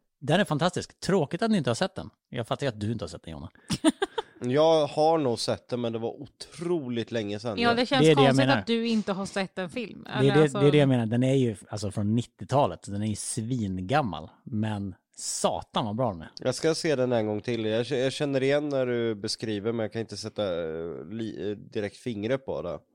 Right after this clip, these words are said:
Speaker 3: Men nu, nu får du köra en till bara för att, eh,
Speaker 1: Då kör jag en som heter Boondock Saints.
Speaker 3: Ja, ettan då, hoppas jag.
Speaker 1: Ettan,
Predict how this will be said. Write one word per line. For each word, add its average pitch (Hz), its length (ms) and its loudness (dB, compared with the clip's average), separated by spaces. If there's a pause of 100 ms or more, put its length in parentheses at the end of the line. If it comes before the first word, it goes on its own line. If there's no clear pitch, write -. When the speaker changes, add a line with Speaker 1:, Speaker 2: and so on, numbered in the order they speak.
(520)
Speaker 3:
Men 127 120 2
nu, 170 180 6
nu 175 160 4
får 160 100 -2
du 160 80 0
köra 147 280 6
en 117 160 2
till 143 240 -2
bara 120 220 2
för 110 120 -4
att, - 200 -8
eh, 95 360 -2 (460)
Speaker 1:
Då 143 160 4
kör 160 160 2
jag 143 200 4
en 120 280 0 (260)
som 117 160 -4
heter 113 360 -4 (420)
Boondock 131 540 2
Saints. - 680 -6 (840)
Speaker 3:
Ja, - 120 -2
ettan 170 500 4
då, 131 80 6
hoppas 104 400 0
jag. 87 180 -4 (140)
Speaker 1:
Ettan, 139 400 -2